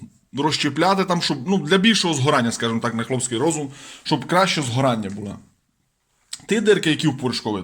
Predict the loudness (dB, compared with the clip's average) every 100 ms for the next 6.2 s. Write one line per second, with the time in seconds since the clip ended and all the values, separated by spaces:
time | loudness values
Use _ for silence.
0 | 0 2 2 0 -4 -16 -20 -20 -4 0
1 | 2 0 -2 0 2 0 0 -2 -2 -2
2 | 0 0 0 -2 2 2 2 0 0 0
3 | 0 -2 -4 -2 -2 0 0 0 -2 0
4 | 0 0 -2 -4 -14 -20 -20 -20 -20 _
5 | _ _ _ -6 0 2 2 0 0 2
6 | 2